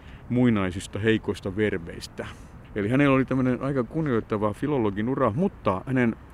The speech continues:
ohjaajansa oli Hugo Suolahti, joka oli germanisen filologian professori ja lintuharrastaja ja sattumoisin Pentti Linkolan isoisä. Eli tota, on mahdollista, että myöskin nämä opiskeluvuodet Helsingissä sitten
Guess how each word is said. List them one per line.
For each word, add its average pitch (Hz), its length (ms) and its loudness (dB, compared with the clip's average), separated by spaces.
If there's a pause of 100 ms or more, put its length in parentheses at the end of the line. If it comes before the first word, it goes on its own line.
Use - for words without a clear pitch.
(160)
ohjaajansa 110 600 6
oli 101 320 6 (120)
Hugo 143 260 2
Suolahti, 95 640 0 (800)
joka 104 240 2
oli 98 220 4 (460)
germanisen 113 580 0
filologian 95 540 -2
professori 113 640 -2 (180)
ja 113 200 2
lintuharrastaja 101 760 -2 (500)
ja - 60 -6
sattumoisin 120 580 0
Pentti 135 340 0
Linkolan 113 380 2
isoisä. 104 400 -4 (600)
Eli 104 220 0
tota, 104 520 -2 (300)
on 120 120 0
mahdollista, 135 560 0
että 107 180 -2
myöskin 123 360 -4
nämä 117 160 2
opiskeluvuodet 110 720 0
Helsingissä 98 520 -2
sitten - 340 -6